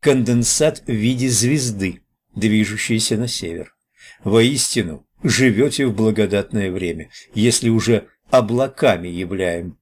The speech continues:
знаки духовные. Не везде небо над Россией облака способно принять наши.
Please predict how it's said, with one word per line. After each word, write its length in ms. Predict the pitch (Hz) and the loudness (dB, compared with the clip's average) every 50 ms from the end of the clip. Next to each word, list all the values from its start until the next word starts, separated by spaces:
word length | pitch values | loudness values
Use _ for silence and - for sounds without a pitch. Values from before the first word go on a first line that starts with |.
| _ _ - | _ _ -4
знаки 560 | 139 117 101 110 120 107 98 92 90 - 113 | -2 0 0 2 2 2 0 0 -4 -6 -6
духовные. 720 | 101 104 104 104 - - 113 107 98 107 104 107 107 110 - _ _ _ _ _ _ _ _ _ _ _ _ _ | -4 -2 -2 -2 0 0 0 0 2 0 0 0 -2 -4 -8 _ _ _ _ _ _ _ _ _ _ _ _ _
Не 200 | - 110 120 127 | 0 2 2 2
везде 420 | 131 143 139 123 117 147 175 180 | 2 2 0 -2 0 2 2 2
небо 300 | 151 120 101 92 80 95 | 4 2 0 -2 -2 -4
над 180 | 92 98 92 98 | -6 -4 -4 -2
Россией 580 | 104 101 95 - - - 101 98 90 90 92 - _ _ | -2 -2 -2 -2 -2 0 -2 -2 -2 -4 -8 -12 _ _
облака 680 | - 117 113 101 113 110 107 - - 107 98 - - - | 0 0 2 2 2 0 0 0 0 0 0 -2 -4 -6
способно 720 | - - - - 113 104 - - 120 101 95 98 104 98 | -8 -6 -4 -2 -2 0 0 0 -2 -2 -2 -4 -6 -6
принять 460 | - - 101 98 101 101 101 101 - | -6 -4 -4 -2 -2 -2 -2 -4 -4
наши. 400 | 113 101 98 - - - - - | -4 -4 -4 -6 -10 -14 -16 -20